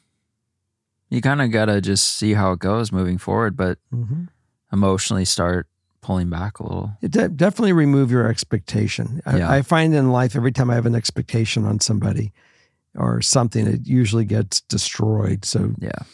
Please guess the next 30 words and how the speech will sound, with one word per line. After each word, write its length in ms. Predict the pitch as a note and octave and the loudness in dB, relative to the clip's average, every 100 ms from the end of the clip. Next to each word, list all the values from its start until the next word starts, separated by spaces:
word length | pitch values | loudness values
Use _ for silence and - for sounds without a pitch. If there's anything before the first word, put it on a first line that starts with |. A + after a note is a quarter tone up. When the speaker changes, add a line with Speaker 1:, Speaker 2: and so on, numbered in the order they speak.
| _ _ _ | _ _ _
Speaker 2:
you 100 | C3+ | 0
know, 380 | A2+ A2+ - A#2+ - _ _ _ _ _ _ - | 2 2 0 -2 -8 _ _ _ _ _ _ -12
in 340 | E3 F#3 C#3 | -10 0 2
business, 520 | A#2 E3+ E3 G3+ - | 4 4 4 2 2
yeah, 160 | - A#2 | 2 2
you 180 | G2 A#2 | 4 2
have 120 | B2 | 2
an 80 | A#2 | 0
expectation, 720 | A2 - A2 - B2 B2 C#3+ | -2 -2 -6 0 0 0 0
and 160 | B2 A2+ | 2 2
the 80 | A2 | 0
accountability 680 | - B2 A#2 A2 A#2 A2 | 0 0 0 2 2 2
is 120 | A2 | 0
I 60 | C3 | 0
don't 240 | A2+ A2 - | 0 -2 -4
pay 240 | B2 G#2 | -2 -2
'em, 180 | A#2 A#2 | 0 0
or 180 | - - | 0 -2
I 100 | G#2+ | -2
do 200 | A#2 B2 | 0 -2
pay 240 | - G#2 | 0 -2
them 160 | G#2+ A2 | 0 0
when 120 | G#2 | 0
they, 120 | G2 | 0
when, 420 | - - A2 A2+ - _ _ _ _ | -2 -2 -2 -2 -6 _ _ _ _
when 140 | A2+ A2+ | 0 0
they 120 | G#2 | 0
come 240 | - G#2+ | -2 -2
through. 460 | - - C#3+ C#3+ B2+ - _ _ | -2 -2 0 -2 -6 -14 _ _
Speaker 1:
Yeah. 200 | - D#2 | -6 -6